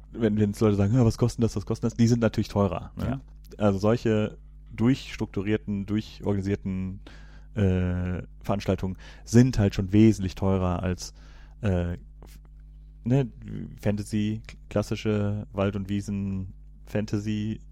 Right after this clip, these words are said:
Speaker 1: äh, Spiele, äh, wo sich hier Leute hinschreiben und eine große Story für alle schreiben,
Speaker 2: Hm.
Speaker 1: weil bei denen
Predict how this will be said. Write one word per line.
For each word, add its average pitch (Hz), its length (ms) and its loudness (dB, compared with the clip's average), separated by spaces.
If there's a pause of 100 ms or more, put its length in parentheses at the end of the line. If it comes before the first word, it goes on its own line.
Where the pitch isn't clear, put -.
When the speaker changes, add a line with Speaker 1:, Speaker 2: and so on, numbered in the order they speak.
(140)
Speaker 1:
äh, 104 220 0
Spiele, 110 380 -2 (960)
äh, 104 240 6
wo 104 240 2 (560)
sich 101 220 -6
hier 101 140 0
Leute 101 180 2
hinschreiben 104 340 0
und - 160 -6
eine 117 300 8
große 110 260 0
Story 110 260 2
für 107 380 0
alle 107 320 6
schreiben, 95 500 -4 (280)
Speaker 2:
Hm. 87 200 -6 (100)
Speaker 1:
weil 98 480 6
bei 107 100 2
denen 101 340 0